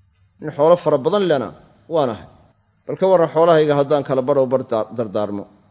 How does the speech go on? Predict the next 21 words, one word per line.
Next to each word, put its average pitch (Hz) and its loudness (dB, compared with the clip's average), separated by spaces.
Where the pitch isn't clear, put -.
Markaa 127 -2
dee 127 -2
Nebigu 135 -2
calayhi 127 0
salaatu 127 -2
wasalaam 120 -4
waa 117 -2
kii 123 -8
ku 120 -10
yidhi, 117 -6
"Ka 120 -6
daa. 101 -6
Waa 113 -8
inaad 123 -4
tafirtaada 131 -2
ka 143 -4
tagto 135 -8
iyagoo 127 0
markaa 127 -4
akhniyo 127 0
ah. 113 -4